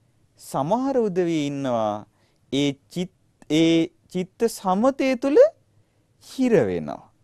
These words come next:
හිර වෙනවා කියන්නේ එයා ඒකට ඇලුම් කර-, ඇලුම් කරනවා. ඇලුම් කරන නිසා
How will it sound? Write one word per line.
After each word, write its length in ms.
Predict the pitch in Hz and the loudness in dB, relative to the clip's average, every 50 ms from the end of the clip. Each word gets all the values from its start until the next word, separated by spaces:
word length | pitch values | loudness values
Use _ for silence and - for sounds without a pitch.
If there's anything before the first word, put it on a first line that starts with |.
| _ _ | _ _
හිර 120 | - 208 247 | -4 -2 0
වෙනවා 280 | 285 285 269 277 277 | 0 0 2 0 0
කියන්නේ 500 | 262 - 262 262 262 254 302 302 311 302 302 _ _ _ _ _ _ _ _ _ _ _ _ _ _ _ _ _ _ _ _ _ _ _ _ _ _ _ _ _ _ _ _ | 0 -2 -4 -4 -4 -4 -6 -8 -10 -12 -14 _ _ _ _ _ _ _ _ _ _ _ _ _ _ _ _ _ _ _ _ _ _ _ _ _ _ _ _ _ _ _ _
එයා 260 | 139 151 185 208 226 233 | 2 6 8 10 10 10
ඒකට 280 | 226 247 247 - 302 | 8 6 4 0 2
ඇලුම් 340 | 381 330 247 254 262 254 233 | 4 6 6 6 6 6 4
කර-, 280 | 214 - 175 139 120 - | 4 4 4 4 4 0
ඇලුම් 320 | - - 135 170 226 277 294 277 | 2 2 4 4 4 2 2 0
කරනවා. 580 | - 185 151 131 113 95 87 85 - 131 196 453 494 - _ _ _ _ _ _ - | 2 2 2 2 2 -2 -4 -4 -2 -4 -4 -4 -8 -14 _ _ _ _ _ _ 2
ඇලුම් 280 | 127 135 165 214 269 294 | 2 6 8 6 6 6
කරන 300 | 285 294 269 262 240 208 | 2 2 2 2 2 0
නිසා 600 | 196 190 180 - 160 139 127 117 107 101 104 | -2 -4 -2 2 4 4 6 6 4 2 0